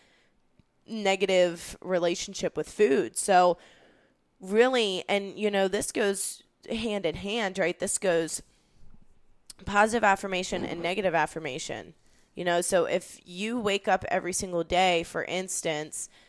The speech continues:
looking at yourself and judging yourself negatively and saying bad things about yourself,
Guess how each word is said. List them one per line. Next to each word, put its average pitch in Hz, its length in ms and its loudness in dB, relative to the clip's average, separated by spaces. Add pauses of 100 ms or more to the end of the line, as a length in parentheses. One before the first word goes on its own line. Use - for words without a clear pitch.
(580)
looking 196 320 -2
at 143 60 -6
yourself 175 400 0
and 165 200 -8
judging 170 400 0
yourself 165 420 -2
negatively 160 960 -2 (320)
and 160 120 -8
saying 180 320 0
bad 170 380 4
things 185 260 -4
about 151 280 2
yourself, 151 720 -2